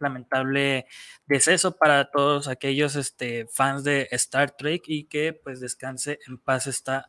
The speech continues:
actriz. Este, pues, ahora sí que, eh, por mi parte, pues, ya serían todos los temas de las flash de la semana, por así decirlo, y, eh, pues, ahora sí que vamos comenzando con el tema de esta semana, que, eh,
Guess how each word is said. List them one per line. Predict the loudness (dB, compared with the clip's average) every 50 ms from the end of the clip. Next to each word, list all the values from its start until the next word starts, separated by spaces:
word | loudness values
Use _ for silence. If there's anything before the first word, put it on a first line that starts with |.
| -14
actriz. | -18 -18 -16 _ -8 -6 -6 -4 -4 -4 -4 -4 -6 -10 -18 -20 -20 -20 -20 -20 -20 -20 -20 -10 _
Este, | -4 -4 -2 -4 -4 -6 -6 -8 -10
pues, | -10 -10 -4 -2
ahora | 0 0 0
sí | 0 -4
que, | -2 0 0 0 0 -2 -6 -12 _ _ _ -6
eh, | -4 -2 0 0 -2 -2 -4 -6 -10
por | -10 -8
mi | -8 -8
parte, | 0 2 2 2 2 0 -4 -6 -2
pues, | 2 4
ya | 4 4
serían | 4 2 2 2 2 2 2
todos | 4 4 4 6
los | 4 2 0 -2 -4
temas | -4 -4 -2 0 0 0 0 2
de | 2 2 2 2 0 0 -2 -4 -6 -10 -14 _ _ _ _
las | -2 0 2 2 0 0
flash | 2 2 4 4 2 -2 -4
de | -4 -4
la | -4 -4
semana, | -4 -6 -6 -6 -6 -6 -6 -6 -6 -6
por | -6 -4
así | -4 -4 -4 -4
decirlo, | -4 -4 -4 -4 -2 -2 -4 -4 -6 -12 -20 -20 -20 -20 -20 -20 -20 _ _ -2
y, | 0 2 2 4 4 4 2 2 0 -2 -2
eh, | -2 0 0 0 -2 -2 -4 -6 _
pues, | -10 -6 -2
ahora | -2 0 0
sí | -2 -2
que | 0 2 2 2 2 0 -2 -4 -10 -20 -20 _ _ _ -6
vamos | -2 0 0 0 0 -4 -8 -6
comenzando | -6 -6 -6 -6 -4 -2 -2 0 0 0 0 0 0 0 -2 -8 -6 -2
con | 2 4 4 4 2 -2 -4 -6 -6
el | -6 -6 -8 -6 -6
tema | -6 -4 -2 -2 -2 -2
de | -2
esta | -4 -6 -6 -4
semana, | -4 -4 -2 -2 0 0 0 2 0 0 0 0 -4 -12 -20 -20 -20 -20 -18 -12 -4 -2
que, | 0 2 4 4 4 4 2
eh, | 2